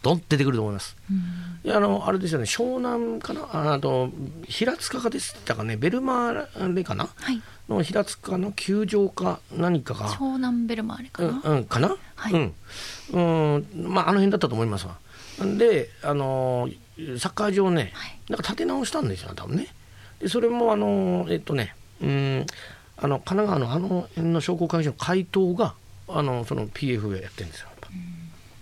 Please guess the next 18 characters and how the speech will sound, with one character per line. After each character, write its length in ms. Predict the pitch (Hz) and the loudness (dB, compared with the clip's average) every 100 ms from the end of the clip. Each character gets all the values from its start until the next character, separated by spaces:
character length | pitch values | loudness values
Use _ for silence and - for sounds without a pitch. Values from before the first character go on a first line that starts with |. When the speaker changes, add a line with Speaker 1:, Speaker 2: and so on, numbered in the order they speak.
| - | -4
Speaker 2:
う 60 | 151 | -2
ん。 20 | |
Speaker 1:
え 100 | 101 | -2
え。 20 | 92 - - - | -6 -20 -20 -16
そ 120 | - | -10
こ 80 | - | 0
は 100 | 196 131 151 - | 2 2 -8 2
何 240 | 208 233 | 4 4
社 100 | 202 | 2
か 100 | 170 | -2
組 200 | - 240 | 2 2
ん 20 | |
で 100 | 120 | 2
ね。 160 | 87 110 - - - - - - | -2 -10 -12 -18 -20 -20 -20 0
で、 100 | 185 | 2
今、 200 | 190 170 | 4 2
あ 40 | |
の、 500 | 165 165 151 139 127 | 4 2 2 2 0